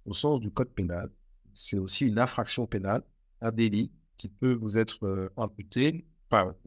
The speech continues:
que vous pouvez, euh, faire valoir devant, euh, les juridictions pénales. Le problème de ça, c'est que vous allez devoir passer par la case, euh,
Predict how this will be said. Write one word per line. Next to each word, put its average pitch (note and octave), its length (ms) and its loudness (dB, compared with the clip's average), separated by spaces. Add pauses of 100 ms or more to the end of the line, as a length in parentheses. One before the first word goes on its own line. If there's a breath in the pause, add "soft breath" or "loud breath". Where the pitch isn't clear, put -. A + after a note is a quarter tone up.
que - 80 -8
vous G#2 140 -2
pouvez, A#2 440 2
euh, F#2 400 -6
faire G#2 220 0
valoir G2+ 520 2
devant, A2 600 2 (240)
euh, F2+ 140 -4
les F2+ 180 -2
juridictions G2 560 -2
pénales. G#2 420 -2 (380)
Le A2 300 -12 (180)
problème B2 320 4
de A2+ 100 0
ça, C3 360 2
c'est - 180 -10
que - 80 -6
vous G2+ 180 -2
allez G2+ 160 2
devoir G2+ 320 -6
passer A2 360 -2
par G2+ 160 2
la G2 120 0
case, G#2 540 -4
euh, F#2+ 40 -8